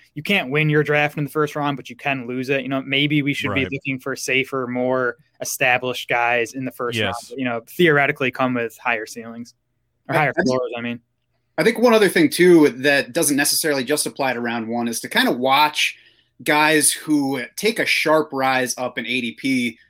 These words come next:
Speaker 3: throughout draft season. And even if you don't do a lot of best ball drafting or play in, in large field tournaments like F-,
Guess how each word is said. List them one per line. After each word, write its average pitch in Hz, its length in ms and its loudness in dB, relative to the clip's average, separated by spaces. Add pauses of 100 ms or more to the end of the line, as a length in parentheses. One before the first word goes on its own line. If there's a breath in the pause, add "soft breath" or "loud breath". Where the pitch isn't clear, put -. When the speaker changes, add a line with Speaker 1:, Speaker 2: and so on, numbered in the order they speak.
Speaker 3:
throughout 143 360 0
draft 139 320 -2
season. 123 300 -4
And 135 100 0
even 247 160 4
if - 100 -2
you 170 60 2
don't 151 240 2
do 151 140 4
a - 20 4
lot 139 220 2
of 117 80 -8
best 135 240 -4
ball 135 160 -2
drafting 127 500 -4
or 139 200 -6
play 135 380 -2
in, 127 100 -2
in 127 220 -4
large 131 280 -2
field 123 240 -2
tournaments 127 440 -2
like 117 220 -4
F-, 131 160 -2